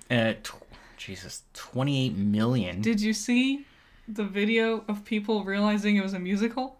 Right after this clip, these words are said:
Speaker 1: No.
Speaker 2: There's this great se-, they're filming in the theater, so everything's dark and we're watching the screen. And Katie's sitting there, that's the main character. She's sitting there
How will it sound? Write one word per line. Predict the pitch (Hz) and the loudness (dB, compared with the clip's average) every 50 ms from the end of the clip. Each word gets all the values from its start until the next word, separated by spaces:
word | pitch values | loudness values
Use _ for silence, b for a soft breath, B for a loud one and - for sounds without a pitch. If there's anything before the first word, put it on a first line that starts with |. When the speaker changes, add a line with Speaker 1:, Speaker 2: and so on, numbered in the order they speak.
| - - - | -18 -6 -2
Speaker 1:
No. | 120 110 107 98 92 - - _ | 0 0 0 0 -2 -4 -10 _
Speaker 2:
There's | - 185 214 226 214 208 202 202 | -6 0 4 4 4 4 2 0
this | 196 196 - | -4 -6 -4
great | - 208 214 202 208 208 | 0 2 4 4 4 2
se-, | - 214 - | -2 0 0
they're | 208 202 202 | 0 0 0
filming | 202 233 226 226 220 220 220 | 2 2 2 4 4 4 2
in | 196 - 202 202 196 | 2 2 0 0 0
the | 190 | -2
theater, | 190 - 196 180 175 170 160 160 165 - | -4 -4 -4 -4 -2 -2 -4 -4 -4 -6
so | - 185 170 | -6 -6 -4
everything's | 175 175 175 175 202 190 185 180 | -4 -6 -6 -6 -6 -8 -8 -6
dark | - 190 185 175 170 - - | -6 -6 -6 -4 -6 -8 -8
and | 170 151 | -10 -10
we're | 147 156 | -8 -6
watching | 160 165 180 175 - 185 165 | -6 -6 -6 -8 -8 -10 -10
the | 160 | -12
screen. | - - - 190 175 160 156 151 190 202 B B B B B - | -12 -10 -8 -8 -8 -8 -8 -10 -12 -14 B B B B B -12
And | 175 180 185 - | -10 -10 -6 -2
Katie's | 226 214 208 208 202 202 208 | 0 0 2 2 0 0 -2
sitting | - 285 285 269 233 202 175 | -2 -2 0 0 0 0 -2
there, | 151 131 127 151 - | -4 -6 -8 -8 -8
that's | 185 190 196 - | -8 -8 -8 -6
the | 190 | -8
main | 175 165 156 | -8 -8 -10
character. | 160 - - - - - - 202 B B B B B B B B - | -10 -12 -12 -12 -12 -12 -12 -14 B B B B B B B B -10
She's | - - 196 202 - | -8 -6 -6 -4 -4
sitting | 277 285 285 254 | -2 0 2 2
there | 202 170 156 170 202 - | 2 0 -2 -4 -6 -10